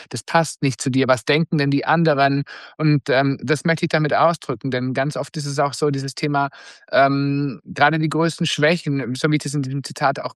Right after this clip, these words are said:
benenne, ähm, habe ich für mich festgestellt, das sind gar keine Schwächen, sondern meine, mei-, das, was ich vermutlich oder ver-, äh, gedacht habe, was meine größten Schwächen sind, sind eigentlich meine größten Stärken gewesen.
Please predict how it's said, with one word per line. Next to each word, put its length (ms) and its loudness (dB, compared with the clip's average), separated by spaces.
benenne, 800 0
ähm, 400 -2
habe 220 0
ich 100 0
für 80 4
mich 160 4
festgestellt, 720 0
das 140 -8
sind 160 0
gar 160 2
keine 240 -2
Schwächen, 400 -2
sondern 280 -4
meine, 280 -2
mei-, 220 -6
das, 300 2
was 120 0
ich 80 -4
vermutlich 540 2
oder 100 0
ver-, 380 -2
äh, 80 -6
gedacht 340 2
habe, 200 2
was 180 0
meine 140 -2
größten 280 -2
Schwächen 260 -2
sind, 200 0
sind 240 -4
eigentlich 260 2
meine 220 2
größten 460 0
Stärken 440 -2
gewesen. 500 -2